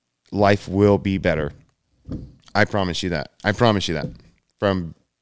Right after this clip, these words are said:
you know, from firsthand knowledge, I promise you that. Um,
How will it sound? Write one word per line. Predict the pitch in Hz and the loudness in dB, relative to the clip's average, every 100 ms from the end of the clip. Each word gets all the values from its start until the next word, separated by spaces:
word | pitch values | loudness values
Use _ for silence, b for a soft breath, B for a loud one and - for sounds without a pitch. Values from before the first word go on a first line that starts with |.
| _ _ _ _ _ _ _ | _ _ _ _ _ _ _
you | 95 | -8
know, | 90 92 | -6 -8
from | 92 95 80 | -8 -10 -4
firsthand | 117 113 123 117 | -4 -2 0 2
knowledge, | 110 110 107 - - | 2 2 0 -4 -8
I | 95 | -6
promise | - 104 101 - | -2 0 0 -2
you | 101 | -2
that. | 92 92 - | 0 0 -2
Um, | - 90 85 85 | -4 -2 -2 -4